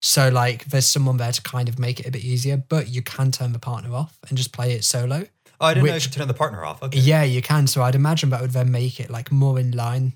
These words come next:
Speaker 1: difficulty-wise
Speaker 2: Mm-hmm.
Speaker 1: with, like, the Dark Souls games.
Speaker 2: Right.
Speaker 1: So that's what's really cool about it. Like, it very much has a customizable difficulty.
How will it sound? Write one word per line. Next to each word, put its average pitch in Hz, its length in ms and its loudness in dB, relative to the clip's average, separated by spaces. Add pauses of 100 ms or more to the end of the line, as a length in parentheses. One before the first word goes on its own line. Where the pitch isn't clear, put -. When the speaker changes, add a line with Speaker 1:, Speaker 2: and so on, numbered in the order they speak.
(140)
Speaker 1:
difficulty-wise 131 760 -4
Speaker 2:
Mm-hmm. 101 80 -4
Speaker 1:
with, 120 100 -8
like, 113 320 -10 (180)
the 127 100 -4
Dark 117 260 -4
Souls 139 240 -4
games. 165 440 -6 (180)
Speaker 2:
Right. 90 240 -6 (100)
Speaker 1:
So - 140 0
that's 165 120 4
what's 160 120 -4
really 160 140 0
cool 165 200 0
about 120 300 -4
it. 120 100 -8
Like, 127 180 -6
it 139 60 -4
very 143 160 0
much 131 140 -4
has 131 100 -6
a 131 60 -4
customizable 131 640 -2
difficulty. 139 680 -6